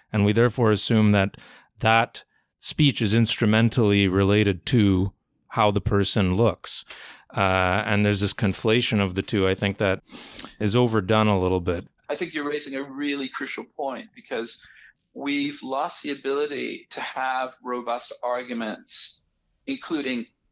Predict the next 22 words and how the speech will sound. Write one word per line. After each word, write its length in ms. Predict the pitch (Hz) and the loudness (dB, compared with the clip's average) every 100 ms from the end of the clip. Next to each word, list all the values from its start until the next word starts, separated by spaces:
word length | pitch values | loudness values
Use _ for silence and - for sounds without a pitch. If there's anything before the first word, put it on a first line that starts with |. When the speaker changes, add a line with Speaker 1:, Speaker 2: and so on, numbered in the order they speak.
| _ _ _ - | _ _ _ -6
Speaker 2:
everybody, 840 | 147 165 143 113 92 90 139 - _ _ _ 123 | -6 -4 -6 -4 -6 -6 -10 -14 _ _ _ -10
right? 280 | 131 170 - _ - _ _ _ 151 | -10 -10 -14 _ -20 _ _ _ -6
Those 240 | - - | -6 -6
with 160 | 139 - | -14 -10
comparative 500 | 127 123 117 113 - | -8 -6 -6 -8 -8
privilege, 460 | 190 185 170 - - 117 120 | -8 -6 -6 -10 -14 -18 -8
those 300 | 117 120 - | -6 -4 -6
who 200 | 110 110 | -6 -6
are 80 | 117 _ | -8 _
comparatively, 840 | 117 - 120 117 110 110 110 110 _ _ | -14 -8 -8 -8 -8 -6 -6 -10 _ _
uh, 180 | - 113 110 127 | -10 -10 -10 -16
with 160 | 123 _ | -16 _
comparatively 560 | - 131 120 113 - 113 - _ - - | -12 -8 -8 -10 -12 -14 -14 _ -20 -8
less 260 | 156 220 - | -6 -6 -10
privilege, 380 | - 135 131 - - - - _ | -10 -10 -12 -16 -20 -20 -20 _
precisely 640 | - 175 - 202 202 196 180 | -10 -8 -6 -6 -6 -8 -8
because 880 | 175 - - 165 151 147 - - _ _ _ _ _ _ _ - | -8 -10 -6 -4 -2 -6 -10 -18 _ _ _ _ _ _ _ -6
if 340 | 190 214 - | -6 -6 -10
you 400 | 151 165 175 175 156 - | -12 -6 -4 -6 -10 -8
disagree 640 | 180 - 160 - 160 175 | -6 -6 -8 -6 -4 -2
with 200 | 175 151 | -2 -6
somebody, 640 | - 139 117 104 101 151 | -6 -6 -4 -4 -4 -8